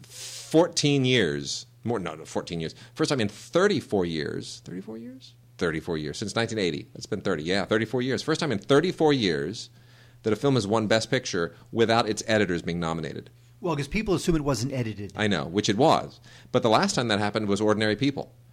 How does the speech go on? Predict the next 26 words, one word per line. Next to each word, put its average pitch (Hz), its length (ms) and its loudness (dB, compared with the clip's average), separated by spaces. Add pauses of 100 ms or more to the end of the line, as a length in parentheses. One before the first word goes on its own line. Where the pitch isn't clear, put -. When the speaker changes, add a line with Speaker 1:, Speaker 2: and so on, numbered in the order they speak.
(200)
Speaker 1:
And 139 80 2
it 139 60 6
happened 175 220 4
a 127 40 4
lot 165 240 4
in 127 60 -2
the 110 60 2
seventies. 95 420 2
Annie 107 240 2
Hall 110 340 4
won 131 160 4
Best 127 160 2
Picture, 131 320 0
not 95 200 0
nominated 95 320 2
for 85 100 -10
editing. 98 540 0
Godfather 95 480 0
Two 123 380 2
won 123 320 -2
Best 120 200 0
Picture, 127 340 0
not 90 220 0
nominated 87 400 -2
for 85 120 -4
editing. 82 340 -4